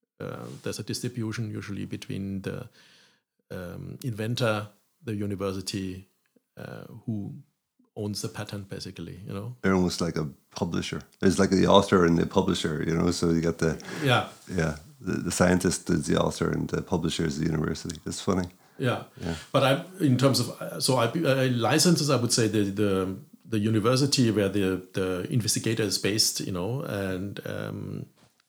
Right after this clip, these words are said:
Speaker 1: is, owns the, owns the drug.
Speaker 2: Uh-huh.
Speaker 1: So it's not us as a consortium. So it's the individual, um, investigator and their, their university. Maybe you should have said this beginning. So this is a project which spans across Europe.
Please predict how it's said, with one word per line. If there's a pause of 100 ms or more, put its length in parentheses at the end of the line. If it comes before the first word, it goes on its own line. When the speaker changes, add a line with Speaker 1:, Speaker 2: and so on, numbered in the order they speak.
(320)
Speaker 1:
is,
owns
the, (880)
owns
the
drug. (380)
Speaker 2:
Uh-huh.
Speaker 1:
So
it's
not (140)
us
as
a
consortium.
So
it's
the
individual, (560)
um, (260)
investigator (160)
and
their, (220)
their
university. (640)
Maybe
you
should
have
said
this
beginning.
So
this
is
a (220)
project
which
spans
across
Europe.